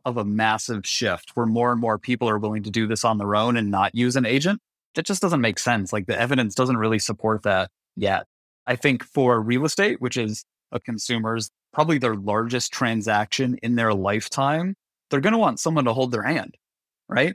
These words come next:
It, it's like if you want brain surgery, you're gonna go to the best brain surgeon. If you wanna find a dentist, you wanna find a really good dentist. You want a really good lawyer, right? You wanna find a really good higher education institution. You don't necessarily want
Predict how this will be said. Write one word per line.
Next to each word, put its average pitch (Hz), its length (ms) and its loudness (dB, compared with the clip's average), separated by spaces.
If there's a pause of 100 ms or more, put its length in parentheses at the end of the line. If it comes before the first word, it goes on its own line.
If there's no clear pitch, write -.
It, 127 160 -2
it's 117 160 -6
like 135 140 2
if 127 100 -2
you 151 80 2
want 127 300 2
brain 147 500 2
surgery, 165 540 0
you're 165 100 2
gonna 143 180 4
go 139 120 4
to 135 80 0
the 127 60 0
best 139 200 -2
brain 131 300 2
surgeon. 98 460 -4
If 98 120 -12
you 131 100 2
wanna 131 220 4
find 131 220 2
a 101 40 -2
dentist, 143 440 -2
you 180 60 -2
wanna 196 160 2
find 190 140 2
a 139 60 -2
really 156 220 0
good 147 140 0
dentist. 127 360 0
You 117 80 -6
want 123 120 0
a 139 40 0
really 151 200 0
good 139 200 0
lawyer, 123 420 -2 (300)
right? 131 260 4
You 131 120 0
wanna 131 260 4 (240)
find 139 160 2
a 117 40 -4
really 143 200 0
good 139 140 2
higher 147 280 2
education 135 540 0
institution. 123 580 -2
You 113 100 0
don't 151 160 0
necessarily 139 420 2
want 123 240 0